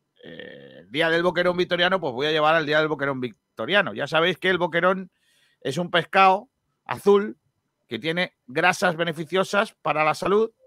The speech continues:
eh, y que, eh, el consumo de boquerones ayuda al correcto funcionamiento y fortalecimiento del sistema cardiovascular.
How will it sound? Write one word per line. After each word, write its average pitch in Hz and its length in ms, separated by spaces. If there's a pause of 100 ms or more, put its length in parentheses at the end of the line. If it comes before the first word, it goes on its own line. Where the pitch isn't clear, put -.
(680)
eh, 127 1160
y 165 180
que, 196 420
eh, 117 680 (760)
el 123 160
consumo 156 380
de 165 60
boquerones 180 560
ayuda 165 460
al 151 240
correcto 151 400
funcionamiento 175 540
y 131 80
fortalecimiento 120 1400
del 170 120
sistema 156 420
cardiovascular. 151 800